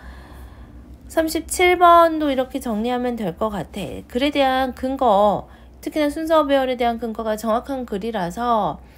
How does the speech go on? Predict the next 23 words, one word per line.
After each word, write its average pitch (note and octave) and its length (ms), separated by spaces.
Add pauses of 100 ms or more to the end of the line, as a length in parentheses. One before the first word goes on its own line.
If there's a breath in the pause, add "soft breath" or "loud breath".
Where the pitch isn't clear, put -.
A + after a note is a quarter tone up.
(260 loud breath)
잘 G#3 260
해석했으면 C4 920
어렵지는 A#3 720
않았을 F#3+ 380
텐데 A3+ 280
아까 F3 240
쌤이 C4+ 220
말한 F#3 280
것처럼 G3+ 680 (340 loud breath)
삼십육 C#4+ 520
번, G#3+ 300
삼십칠 B3+ 440
번에 B3 480 (280 loud breath)
선지가 C#4+ 480
똑같은 C#4 500
게 A#3+ 180
답으로 G3+ 380
가서 F3+ 680
아이들이 G3+ 600 (300 loud breath)
좀 A#3 160
혼란스러웠을 C#4 760
수도 - 320
있겠다. G#3+ 560